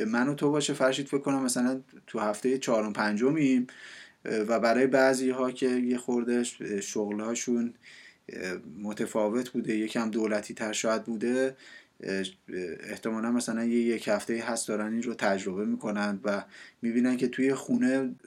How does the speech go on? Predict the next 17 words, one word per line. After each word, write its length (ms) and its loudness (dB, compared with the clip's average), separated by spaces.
خیلی 540 2
بیشتر 420 6
دارن 260 6
با 100 6
بقیه 360 4
روبرو 360 2
می‌شن، 560 -2
احساس 420 -2
می‌کنن 320 2
دیگه 180 6
اون 320 2
حریم 640 4
شخصی 500 2
خودشون 520 0
رو 80 0
خیلی 360 2
ندارن. 800 4